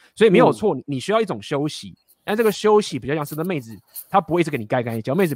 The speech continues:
Speaker 1: 不会
Speaker 2: 嗯。
Speaker 1: 一直跟你唱反调，然后妹子会给你这种平静跟休息，
Speaker 2: 嗯。
Speaker 1: 或者让你生活变得更容易，你要的是这个。
Speaker 2: 而且也不是什么妹子给你解决方法，或是帮你解决问题。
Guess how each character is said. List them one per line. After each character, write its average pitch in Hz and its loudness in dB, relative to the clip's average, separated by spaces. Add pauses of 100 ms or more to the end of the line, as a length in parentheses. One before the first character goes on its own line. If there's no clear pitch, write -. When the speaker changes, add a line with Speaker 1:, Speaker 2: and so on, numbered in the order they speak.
Speaker 1:
不 127 -10
会 170 0
Speaker 2:
嗯。 117 -12 (360)
Speaker 1:
一 180 -2
直 160 -2
跟 175 0
你 120 -4 (320)
唱 160 -4
反 107 -4
调， 139 2 (380)
然 131 0
后 143 4
妹 190 6
子 147 0
会 156 2
给 143 -2
你 143 0
这 151 -4
种 123 -2
平 123 -4
静 156 -4
跟 165 2
休 156 2
息， 113 -2
Speaker 2:
嗯。 - -2
Speaker 1:
或 143 2
者 156 0
让 165 2
你 123 -4
生 156 -4
活 139 -2
变 151 -2
得 131 -2
更 143 -2
容 113 -6
易， 127 -8
你 120 -4
要 175 4
的 160 2
是 139 -6
这 143 -6
个。 170 2
Speaker 2:
而 - 0
且 175 6 (560)
也 147 0
不 139 0
是 180 4
什 147 -2
么 131 0
妹 151 4
子 123 -8
给 131 -2
你 123 -2
解 123 2
决 120 -2
方 131 0
法， 110 -4
或 123 -6
是 131 -4
帮 139 2
你 131 0
解 120 -4
决 113 -8
问 113 -2
题。 98 -16